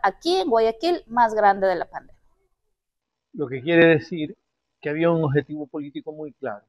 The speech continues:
Speaker 2: atrás de esto, ¿no es cierto? El ca-, en el caso Soborno, ¿no? Está claro, siguiendo toda la lógica, in-, incluso siguiéndote a ti, como lo expusiste viernes once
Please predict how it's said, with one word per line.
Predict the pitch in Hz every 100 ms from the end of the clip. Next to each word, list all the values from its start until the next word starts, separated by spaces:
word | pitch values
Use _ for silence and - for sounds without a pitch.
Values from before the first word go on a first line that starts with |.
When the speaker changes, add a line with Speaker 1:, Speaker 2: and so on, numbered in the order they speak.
| _ _
Speaker 2:
atrás | 131 - 135 123
de | 123 113
esto, | - _
¿no | 117 135
es |
cierto? | 135 135 123 120
El | 120
ca-, | 143 147 -
en | 131
el | 135
caso | 160 - 127
Soborno, | - 117 107 113 113
¿no? | 143 190 _ _ _ _ _
Está | - - 190
claro, | 196 196 175 160 - _ _ _ _ _ _ _ _
siguiendo | - 151 165 180 165
toda | 170 165
la | 147
lógica, | 139 165 170 - 139
in-, | 131 135 _ -
incluso | 120 160 -
siguiéndote | - 151 135 165 156 147
a | 123
ti, | - 139 _
como | _ 160 127
lo | 127
expusiste | 135 - - - 131 - 139 120 - _ _
viernes | _ 127 143 147 123 147
once | 131 120 147